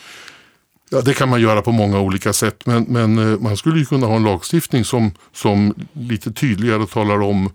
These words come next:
hur hyresbildningen ska ske. Men jag hoppas ju att man faktiskt kan komma överens utan att man behöver förändra lagstiftningen.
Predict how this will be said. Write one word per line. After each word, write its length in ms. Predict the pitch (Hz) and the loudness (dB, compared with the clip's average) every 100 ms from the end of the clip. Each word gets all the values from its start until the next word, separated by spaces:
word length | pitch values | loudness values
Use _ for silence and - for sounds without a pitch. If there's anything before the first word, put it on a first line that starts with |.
| _ _ - | _ _ -8
hur 280 | 101 101 | -2 0
hyresbildningen 680 | 95 98 87 - 92 98 92 | 0 -2 -2 -4 -2 0 -2
ska 160 | - 101 | -4 -6
ske. 280 | 98 92 85 - | -6 -6 -8 -10
Men 300 | 92 123 131 - - - - _ _ | -6 -4 -4 -6 -20 -20 -20 _ _
jag 160 | 117 135 | 0 2
hoppas 380 | 202 - 127 127 | 2 0 -2 0
ju 60 | |
att 100 | 104 | -2
man 240 | 117 113 107 | 0 0 0
faktiskt 340 | 101 - 104 | -4 -6 -8
kan 120 | 101 | -6
komma 220 | 90 104 | -4 -2
överens 720 | 98 104 196 127 - - - - | -2 0 0 0 -2 -4 -6 -6
utan 360 | 147 110 123 | -4 -2 0
att 160 | 107 - | -2 -2
man 100 | 107 | -4
behöver 500 | 101 123 208 160 110 - | 0 2 2 2 -2 -4
förändra 360 | - 113 101 101 | -2 0 2 0
lagstiftningen. 760 | 101 82 101 90 110 90 104 | 0 -4 -8 -8 -6 -8 -8